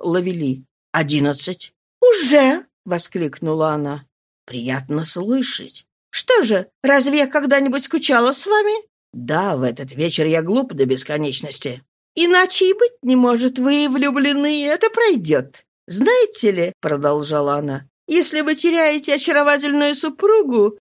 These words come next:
то и девица Дерми теряет самого милого мужа».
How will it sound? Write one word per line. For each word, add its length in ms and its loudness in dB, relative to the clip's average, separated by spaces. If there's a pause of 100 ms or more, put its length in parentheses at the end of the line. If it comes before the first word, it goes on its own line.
то 140 2
и 160 4
девица 580 0
Дерми 520 2
теряет 520 2
самого 600 -2
милого 420 0
мужа». 540 -2